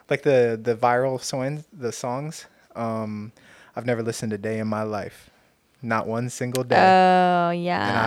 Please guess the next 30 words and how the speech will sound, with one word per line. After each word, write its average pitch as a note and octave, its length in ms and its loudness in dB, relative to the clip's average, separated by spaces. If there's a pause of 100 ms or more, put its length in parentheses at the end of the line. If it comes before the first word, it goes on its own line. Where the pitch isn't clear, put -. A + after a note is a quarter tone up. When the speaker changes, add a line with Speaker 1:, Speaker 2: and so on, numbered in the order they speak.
Speaker 1:
I'm A#2 60 0
all A2+ 220 2
right." G#2+ 280 -2
Speaker 2:
Yeah. F#3 600 0 (240)
Speaker 1:
Go D3 100 2
lay E3+ 140 6
down, E3 160 4
buddy. C3 220 4 (340)
Speaker 2:
Kino, A4 220 2 (140)
go. F4+ 140 0 (460)
Go - 100 0
lay D#4 120 4
down. C#4 120 0 (140)
Speaker 1:
We'll A2+ 80 -12
catch - 260 -4
you B2 60 -4
in A#2+ 80 -4
a A#2+ 80 -4
bit. A2+ 240 -4
Speaker 2:
Go A3+ 100 6
lay C4 120 6
down. A3+ 160 -2 (600)
Speaker 1:
We C#3+ 460 4 (100)
have C#3+ 140 4
a C#3 40 2
good C#3 280 6
guest C3+ 420 0
for D3+ 160 2
this C3 200 2
episode. - 380 0